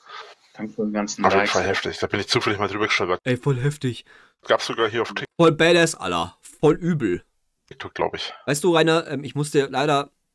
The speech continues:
Speaker 3: eine traurige Mitteilung machen. Die Teletubbies waren, sind nicht real.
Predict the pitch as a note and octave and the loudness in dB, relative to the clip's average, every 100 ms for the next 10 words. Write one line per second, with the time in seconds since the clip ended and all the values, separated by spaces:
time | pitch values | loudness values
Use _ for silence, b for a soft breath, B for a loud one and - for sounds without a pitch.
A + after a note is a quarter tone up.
0 | _ - D3+ C#3+ E3 C#3+ C3 - G#2 G2 | _ -4 -2 4 6 6 4 0 -4 -4
1 | E2+ G2 - _ _ _ _ _ _ _ | -10 -10 -16 _ _ _ _ _ _ _
2 | _ _ A2 C3+ D#3 D3+ G#2 D3+ - - | _ _ -2 0 2 0 0 -2 -4 -14
3 | _ _ _ _ _ _ _ A#2 B2 A#2 | _ _ _ _ _ _ _ -14 0 2
4 | A#3+ A#3+ C4+ - B2+ A#2+ D#3+ B3 - - | 4 2 0 -4 -8 2 2 2 -4 -16
5 | _ _ _ _ - C3 D3+ - - - | _ _ _ _ -2 -2 -2 -6 -16 -4
6 | D#3+ D3+ A2 - | 2 4 4 -2